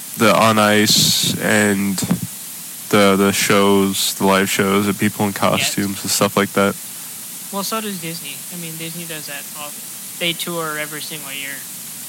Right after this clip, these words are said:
Speaker 1: Yeah.
Speaker 2: Like, Disney on Ice has been doing that for years.
Speaker 1: Mm-hmm.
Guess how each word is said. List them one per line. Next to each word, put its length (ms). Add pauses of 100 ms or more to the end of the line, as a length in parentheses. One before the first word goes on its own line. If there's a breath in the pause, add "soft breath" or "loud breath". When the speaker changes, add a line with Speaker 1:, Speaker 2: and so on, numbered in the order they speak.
(160)
Speaker 1:
Yeah. 340 (720)
Speaker 2:
Like, 180
Disney 280
on 120
Ice 240
has 100
been 120
doing 200
that 140
for 120
years. 400 (380)
Speaker 1:
Mm-hmm. 560